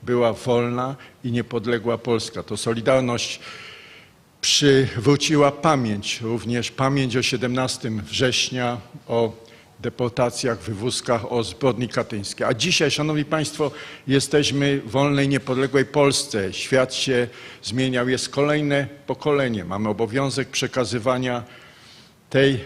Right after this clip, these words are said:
wiedzy, tej pamięci młodemu pokoleniu. Naszą troską jest, żeby to było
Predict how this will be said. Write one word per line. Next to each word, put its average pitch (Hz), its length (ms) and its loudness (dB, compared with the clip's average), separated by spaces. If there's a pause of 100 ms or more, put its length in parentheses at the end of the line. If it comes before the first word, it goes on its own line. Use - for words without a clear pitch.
wiedzy, 135 440 0
tej 135 160 0
pamięci 135 520 0
młodemu 131 400 0
pokoleniu. 110 480 -2
Naszą 113 360 -2 (100)
troską 147 540 2
jest, 131 320 -6
żeby 143 300 -6
to 143 140 -2
było 151 420 2